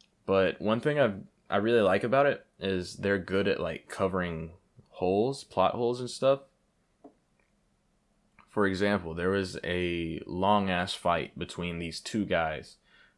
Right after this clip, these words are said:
where s-, one of them killed the other, and, you know, whatever else happens wasn't important for this point. But then it turns out that he was still alive, right? And at first,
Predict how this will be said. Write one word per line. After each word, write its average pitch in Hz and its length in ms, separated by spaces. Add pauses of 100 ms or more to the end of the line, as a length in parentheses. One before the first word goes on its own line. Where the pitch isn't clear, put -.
(100)
where 82 580
s-, - 280
one 107 260
of 107 120
them 95 540 (400)
killed 101 300
the 90 140
other, 82 320 (1200)
and, 80 760 (560)
you 85 120
know, 78 300 (180)
whatever 95 560
else 87 200
happens 78 440
wasn't 80 260
important 80 560
for - 160
this 76 280 (280)
point. 71 300 (580)
But 92 160
then 90 760
it 87 220
turns 92 300
out 80 240
that 73 140
he 92 100
was 80 160
still 90 240
alive, 92 440
right? 80 380 (1300)
And 92 160
at 82 120
first, 110 400